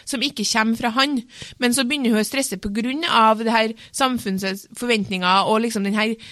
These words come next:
eh, vi kan si at ja, kvinner er ute og jobber og er ikke lenger hjemme, men hun har fortsatt en, en rolle der som på en måte du er litt failure som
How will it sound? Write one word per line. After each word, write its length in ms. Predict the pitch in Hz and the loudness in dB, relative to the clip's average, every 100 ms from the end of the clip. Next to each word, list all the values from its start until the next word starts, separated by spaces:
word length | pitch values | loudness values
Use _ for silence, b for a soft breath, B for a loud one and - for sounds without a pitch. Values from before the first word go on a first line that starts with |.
| B B - | B B -2
eh, 120 | 247 | 2
vi 120 | 262 | 2
kan 140 | 254 240 | 2 2
si 140 | 254 | 2
at 100 | 233 | 4
ja, 140 | 247 240 | 4 4
kvinner 400 | 262 240 202 185 | 2 2 2 2
er 100 | 208 | 2
ute 120 | 214 | 2
og 60 | 214 | 0
jobber 220 | 185 180 | 2 0
og 40 | |
er 60 | 190 | 0
ikke 120 | 202 | 0
lenger 240 | 202 180 180 | -2 -2 0
hjemme, 320 | 202 180 185 | 0 0 2
men 120 | 220 | 4
hun 120 | 247 | 4
har 280 | 233 220 247 | 6 6 6
fortsatt 340 | 269 269 196 202 | 4 -2 -2 -4
en, 160 | 208 - | -6 -4
en 160 | 214 226 | 0 2
rolle 340 | 240 247 202 180 | 2 2 0 2
der 200 | 233 254 | 2 2
som 240 | 240 226 | 0 -4
på 360 | 220 - - 247 | -4 -14 -4 0
en 40 | |
måte 220 | 262 247 190 | 2 0 -2
du 100 | 214 | -2
er 300 | - 220 240 | 0 2 2
litt 180 | 262 - | -2 -4
failure 640 | - 220 190 175 196 247 | 0 2 2 2 2 2
som 220 | 240 247 | 2 0